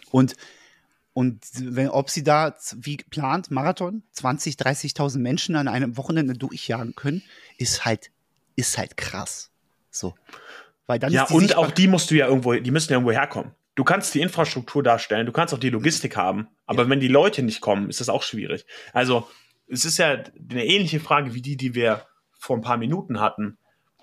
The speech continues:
Speaker 2: Das ist ein schönes Ziel, irgendwann zehn Millionen trainierende Crossfitter zu haben, die nach Crossfit-Methodologie trainieren, aber irgendwo müssen diese Menschen auch herkommen.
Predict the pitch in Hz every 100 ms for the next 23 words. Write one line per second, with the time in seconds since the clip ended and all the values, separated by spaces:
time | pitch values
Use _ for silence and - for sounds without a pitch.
0 | - _ _ _ _ _ _ - _ _
1 | 117 135 - 147 170 165 - - 196 180
2 | 127 143 131 117 - 165 151 147 135 _
3 | 120 127 127 123 147 156 147 120 - 123
4 | 123 156 143 127 110 - 160 - - 104
5 | - 98 98 101 107 - 156 151 117 110
6 | 117 107 107 92 95 - 95 110 107 113
7 | 165 175 131 131 139 131 120 113 139 -
8 | 92 95 104 104 - 95